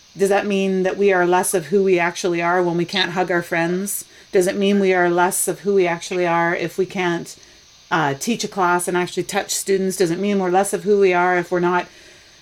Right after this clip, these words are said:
scheduled out the wazoonie with four hundred and fifty classes a day, not mentioning any names, Denise and Berea.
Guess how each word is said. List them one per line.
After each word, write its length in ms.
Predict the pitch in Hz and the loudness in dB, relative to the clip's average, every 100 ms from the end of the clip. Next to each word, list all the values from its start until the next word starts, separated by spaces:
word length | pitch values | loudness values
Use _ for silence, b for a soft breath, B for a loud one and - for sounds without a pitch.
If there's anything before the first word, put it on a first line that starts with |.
| B | B
scheduled 520 | - - 220 196 208 202 | -10 -2 -2 2 4 4
out 160 | 208 | 4
the 60 | 202 | 4
wazoonie 560 | 190 190 180 202 202 185 | 4 4 2 2 2 2
with 160 | 175 | 0
four 240 | - 202 196 | 0 0 0
hundred 180 | 190 | -2
and 100 | 185 | -2
fifty 260 | 196 185 196 | 0 0 -2
classes 440 | 185 185 180 190 | 0 0 0 -2
a 60 | 175 | 0
day, 220 | 170 180 | 0 0
not 180 | 185 180 | 0 -2
mentioning 320 | 175 175 185 | -2 -2 -2
any 100 | 180 | 0
names, 280 | 180 180 175 | 2 0 -2
Denise 340 | 175 180 175 185 | -2 0 0 -2
and 140 | 165 | -2
Berea. 440 | 175 190 202 214 | 2 2 2 0